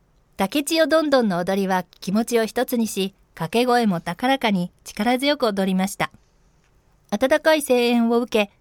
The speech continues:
子どもたちの中に少しずつではありますが、自信の芽生えを感じることができました。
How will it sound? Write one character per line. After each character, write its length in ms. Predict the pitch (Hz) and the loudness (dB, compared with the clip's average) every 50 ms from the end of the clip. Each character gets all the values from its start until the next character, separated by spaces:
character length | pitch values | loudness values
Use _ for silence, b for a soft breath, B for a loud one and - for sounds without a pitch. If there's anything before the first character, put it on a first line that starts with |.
| _ - | _ -6
子 80 | - 190 | -2 0
ど 100 | 214 226 | 2 2
も 120 | 247 240 | 2 2
た 120 | - 220 | 0 -2
ち 100 | - - | -2 -2
の 100 | 175 175 | -2 0
中 240 | 175 185 196 - 185 | 0 -2 -2 -2 -2
に 180 | 180 175 180 - _ _ _ | -2 -2 -4 -6 _ _ _
少 180 | - - - 202 | -16 -10 -8 -8
し 140 | 208 - 269 | -6 -6 -6
ず 100 | 285 285 | -8 -6
つ 120 | 285 269 | -4 -2
で 140 | 247 226 202 | 0 0 0
は 100 | 185 180 | 0 0
あ 60 | 175 | 0
り 100 | 185 196 | 0 0
ま 120 | 202 208 208 | 0 0 0
す 120 | - 175 | -2 -4
が、 200 | 170 175 170 - b b b b b b - | -2 -2 -4 -4 b b b b b b -6
自 140 | 185 185 - | -4 -2 0
信 200 | 233 240 269 269 | 2 2 4 4
の 160 | 254 247 233 | 4 2 2
芽 140 | 180 160 156 | 0 0 -2
生 200 | 156 196 226 277 | 0 0 2 4
え 60 | 294 | 4
を 80 | 285 | 2
感 220 | 262 - 233 233 233 | 2 0 0 0 2
じ 80 | 240 226 | 2 2
る 80 | 233 | 0
こ 100 | 233 233 | 0 0
と 100 | 226 240 | -2 0
が 100 | 233 233 | 0 0
で 100 | 208 202 | 0 0
き 100 | 196 - | -2 -2
ま 140 | 196 190 208 | -2 -2 -2
し 80 | - - | -4 -4
た。 140 | - - | -6 -6